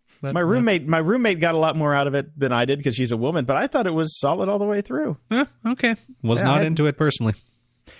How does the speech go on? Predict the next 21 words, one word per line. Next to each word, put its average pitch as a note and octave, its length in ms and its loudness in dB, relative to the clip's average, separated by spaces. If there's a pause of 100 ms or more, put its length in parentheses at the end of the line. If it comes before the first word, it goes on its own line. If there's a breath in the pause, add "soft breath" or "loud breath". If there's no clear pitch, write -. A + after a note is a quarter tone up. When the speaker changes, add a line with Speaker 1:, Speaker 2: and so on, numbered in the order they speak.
(240 loud breath)
Speaker 2:
Yeah, G3+ 200 -2 (100)
I, D3+ 160 0
that's C3+ 340 0
the C#3 80 0
thing D#3 180 0
about D#3+ 200 0
comedy. G3 300 -2
It A2 180 -6
is D3 140 -4
subjective. E3 680 -8
Speaker 1:
Mm-hmm. A#2+ 280 2 (1160 soft breath)
Speaker 2:
So E3 460 2 (200)
<sighs> D3 200 -6
this D#3+ 280 -2
one, D#3 360 0
I, C3 300 0
I G#2 260 -2 (440)
I A2+ 120 0
wanted A2+ 280 -2
to G#2+ 60 -2
yell C3+ 400 0